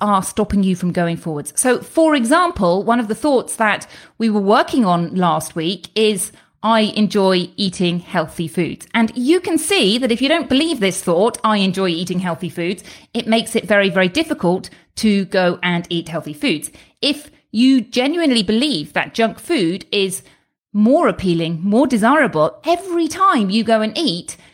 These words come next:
the lure of junk food is going to be calling you. Now, if you can work on this idea of, "I enjoy healthy foods," so that when you come and make a decision and both of them, junk food and healthy foods,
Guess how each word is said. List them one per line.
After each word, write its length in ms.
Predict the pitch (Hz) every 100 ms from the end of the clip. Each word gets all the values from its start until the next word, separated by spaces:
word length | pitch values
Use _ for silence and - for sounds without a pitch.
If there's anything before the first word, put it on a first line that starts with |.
| _ -
the 80 |
lure 440 | 226 240 285 226 190
of 200 | - 180
junk 400 | - 220 208 190 -
food 500 | - 339 185 165 170
is 280 | 208 202 185
going 380 | - 185 180 165
to 240 | - 180
be 180 | 175 160
calling 380 | 139 165 156 151
you. 160 | 143 - _ _ _ _ _ _ - -
Now, 300 | 233 202 170
if 180 | 226 185
you 200 | 233 302
can 440 | 302 269 190 180 - - _ 175
work 360 | 208 294 415
on 140 | 214 180
this 220 | 156 -
idea 420 | 165 160 147 156
of, 200 | 170 165 -
"I 140 | 180
enjoy 460 | 175 175 269 349 302
healthy 320 | 170 - 165
foods," 520 | - 147 151 226 - - -
so 240 | - 254 208
that 360 | 202 185 175 - _ _ _ _ _ _ -
when 180 | 196
you 80 | 196
come 220 | 185 359
and 100 | 370
make 180 | 214 170
a 40 | 180
decision 480 | 175 175 175 220 208
and 180 | 196
both 240 | 160 220 285
of 140 | 247
them, 220 | 160 156
junk 240 | 196 220 180
food 260 | 208 190
and 220 | 185 180 170
healthy 400 | 220 240 247 180
foods, 480 | 175 151 196 180